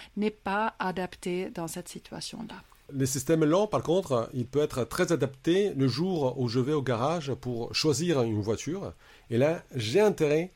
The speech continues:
Speaker 2: à ne pas sauter sur la première chose que je verrai, mais de réfléchir éventuellement au prix, à la couleur, aux options de la voiture. Et si j'utilise au garage ce système qui est rapide, probablement, je ferai effectivement des erreurs.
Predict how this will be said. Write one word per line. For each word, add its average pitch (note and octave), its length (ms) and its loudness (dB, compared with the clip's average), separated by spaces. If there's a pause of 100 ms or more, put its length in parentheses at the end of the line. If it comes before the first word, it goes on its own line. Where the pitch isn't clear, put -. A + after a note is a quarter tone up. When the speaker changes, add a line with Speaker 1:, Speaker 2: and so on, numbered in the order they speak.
(120)
Speaker 2:
à A#2 80 -2
ne B2 80 4
pas F3 200 0
sauter C#3 300 0
sur D3+ 140 -2
la C3+ 80 4
première C#3+ 300 2
chose D3+ 340 0
que C3+ 100 -2
je A#2 120 2
verrai, B2+ 340 4 (240)
mais D#3+ 240 6
de C#3 80 4
réfléchir C3 720 2
éventuellement C3 840 2
au B2 120 2
prix, D#3+ 540 -4 (100)
à D3+ 120 -2
la C3+ 100 4
couleur, C#3 720 2
aux A#2+ 120 0
options C#3+ 420 0
de B2+ 80 0
la A2 100 2
voiture. G2+ 380 -6 (340)
Et C3+ 100 2
si G3+ 380 -2
j'utilise D3 680 0 (220)
au C3 140 4
garage C#3+ 480 4
ce A#2+ 160 -2
système A#2+ 720 0
qui C3 300 0
est A#2 120 -4
rapide, C3 540 0 (220)
probablement, C3+ 480 2 (240)
je B2+ 140 0
ferai C3 480 2
effectivement B2+ 580 0
des A2+ 200 0
erreurs. E2 380 -6